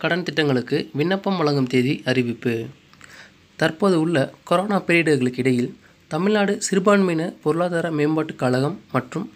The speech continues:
தமிழ்நாடு பிற்படுத்தப்பட்டோர் பொருளாதார மேம்பாட்டுக் கழகம், இந்த அமைப்புகள் மூலம் தனிநபர் கடன் திட்டம் மற்றும் சுய உதவி குழுக்களுக்கான சிறு தொழில் கடன் திட்டம், கல்வி கடன் திட்டம்,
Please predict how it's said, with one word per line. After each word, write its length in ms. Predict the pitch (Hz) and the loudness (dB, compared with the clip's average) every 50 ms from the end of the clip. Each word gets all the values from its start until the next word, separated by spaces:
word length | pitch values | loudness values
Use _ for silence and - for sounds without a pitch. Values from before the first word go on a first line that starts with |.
| - | -6
தமிழ்நாடு 400 | 160 170 196 214 202 190 185 196 202 - - | -2 -2 0 0 0 0 -2 -2 -6 -4 -2
பிற்படுத்தப்பட்டோர் 760 | 190 170 - - 214 208 - 196 175 - 151 151 160 170 - - - - | -2 -2 0 -2 -4 -2 -2 -2 -2 -2 -2 -2 -2 -2 -2 -4 -4 -2
பொருளாதார 440 | 151 156 170 165 160 160 160 160 139 135 | 0 0 2 2 2 2 2 2 2 2
மேம்பாட்டுக் 380 | 135 135 131 127 127 139 - 117 | 4 4 2 2 0 -2 -2 -2
கழகம், 280 | 113 113 110 110 - - - - _ _ _ _ _ _ _ _ - 170 | -2 -2 -2 -6 -10 -14 -20 -20 _ _ _ _ _ _ _ _ -4 0
இந்த 220 | 175 170 165 156 - 147 | 2 2 2 2 0 0
அமைப்புகள் 460 | 151 175 185 190 - 190 180 165 147 127 | 0 0 0 0 0 0 0 2 2 0
மூலம் 220 | 120 110 127 190 196 - _ _ - _ _ - | 0 0 -2 -4 -8 -12 _ _ -20 _ _ 0
தனிநபர் 500 | 156 175 208 220 220 202 185 196 196 - - | 0 2 2 2 2 0 0 -2 -6 -4 -4
கடன் 220 | 135 139 147 143 - | -2 -2 -2 -2 -6
திட்டம் 300 | 127 - - - 170 - - _ _ 127 | -6 -6 -6 -6 -6 -8 -14 _ _ -8
மற்றும் 320 | 123 - - - - 185 - - _ - | -8 -6 -4 -4 -6 -6 -8 -12 _ -2
சுய 240 | - 190 202 214 220 208 | 0 2 4 6 6 6
உதவி 240 | 202 196 185 185 190 190 | 4 4 4 2 0 0
குழுக்களுக்கான 560 | 160 160 156 156 151 147 - 127 120 123 123 - - - | -2 -2 0 0 -2 -2 0 -2 -2 -2 -2 -4 -8 -6
சிறு 180 | - - 214 214 - | -2 -2 0 0 2
தொழில் 240 | 175 175 180 185 - | 2 2 0 0 -2
கடன் 240 | 139 131 139 147 143 135 | -4 -2 -2 -2 -4 -6
திட்டம், 260 | - - 131 - - - - _ - _ - | -6 -4 -4 -4 -6 -10 -16 _ -20 _ -4
கல்வி 240 | 160 175 196 208 214 208 - | -2 0 0 0 0 -2 -2
கடன் 240 | 139 139 139 131 - | -2 -2 -2 -2 -2
திட்டம், 280 | 127 - 127 135 175 | -4 -4 -6 -6 -6